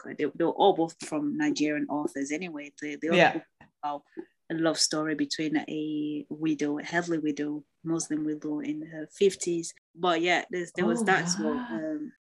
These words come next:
Speaker 1: but that's, this is all really
Speaker 2: Interesting.
Speaker 1: what it was. It's just, it's good that you mentioned Orchestra of Minority because it's
Speaker 2: Oh,
Speaker 1: that, yeah.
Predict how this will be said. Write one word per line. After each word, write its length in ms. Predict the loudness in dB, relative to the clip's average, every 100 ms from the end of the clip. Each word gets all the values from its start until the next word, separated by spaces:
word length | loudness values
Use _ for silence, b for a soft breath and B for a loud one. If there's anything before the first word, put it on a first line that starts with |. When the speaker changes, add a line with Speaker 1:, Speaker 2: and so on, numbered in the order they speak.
| _ -4
Speaker 1:
but 200 | 4 6
that's, 220 | 6 4 2
this 220 | 0 4
is 60 |
all 80 | 4
really 300 | 4 2 0
Speaker 2:
Interesting. 140 | 0 -2
Speaker 1:
what 140 | -2
it 0 |
was. 100 | -2
It's 140 | -2 -2
just, 320 | 0 -2 -6 -20 _ _ _ 2
it's 160 | 4 6
good 160 | 6
that 100 | 10 10
you 80 |
mentioned 320 | 10 6 4 0
Orchestra 360 | 0 -2 -2
of 40 | 0
Minority 480 | 4 6 4 2 -2
because 300 | 0 -2 0
it's 100 | 6
Speaker 2:
Oh, 60 |
Speaker 1:
that, 220 | 10 10
yeah. 100 | 8